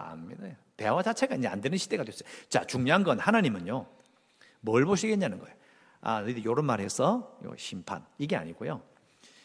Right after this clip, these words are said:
이 시대에 가면 갈수록 어떻게 되느냐? 우리는 하나님 말씀하시는 그런 참된 예배, 진짜 예배,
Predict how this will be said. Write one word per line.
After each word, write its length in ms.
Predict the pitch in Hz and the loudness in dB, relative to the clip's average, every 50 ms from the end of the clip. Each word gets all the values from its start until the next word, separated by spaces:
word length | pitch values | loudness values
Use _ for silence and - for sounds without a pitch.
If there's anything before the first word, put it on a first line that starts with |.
| - _ _ _ | -20 _ _ _
이 220 | - 208 214 233 240 | 2 4 6 6 6
시대에 300 | - - 247 208 202 185 | 4 4 4 6 6 6
가면 360 | 151 175 214 226 226 220 196 | 8 8 8 8 8 6 6
갈수록 480 | 165 156 131 - - 113 101 92 82 - - | 6 4 4 4 2 0 0 0 -2 -2 -6
어떻게 180 | 120 - 160 | -4 -2 0
되느냐? 400 | 170 131 107 95 92 92 90 85 - - - _ _ | 0 2 0 0 -2 -4 -6 -8 -12 -16 -20 _ _
우리는 440 | - 113 139 170 147 113 120 180 220 - - - - _ _ _ _ _ _ _ | 0 2 4 4 4 4 4 2 0 -2 -6 -18 -20 _ _ _ _ _ _ _
하나님 320 | - - 214 214 196 165 135 | -4 0 0 2 2 2 0
말씀하시는 580 | 104 95 - - 120 104 92 - 110 95 90 | -2 -2 -2 -2 -4 -4 -4 -6 -8 -10 -8
그런 260 | - - 131 131 117 107 | -6 -4 -2 0 -2 -2
참된 440 | - - - 208 214 190 196 185 165 | -2 0 2 2 4 4 4 2 2
예배, 320 | 110 90 - - 87 - - _ _ _ _ _ _ _ _ _ _ _ _ _ _ _ _ _ _ _ - | 0 -4 -6 -10 -14 -18 -20 _ _ _ _ _ _ _ _ _ _ _ _ _ _ _ _ _ _ _ 2
진짜 340 | - 226 269 220 - 160 120 | 4 6 6 6 4 0 0
예배, 320 | 92 82 80 - - - | -2 -4 -6 -10 -14 -18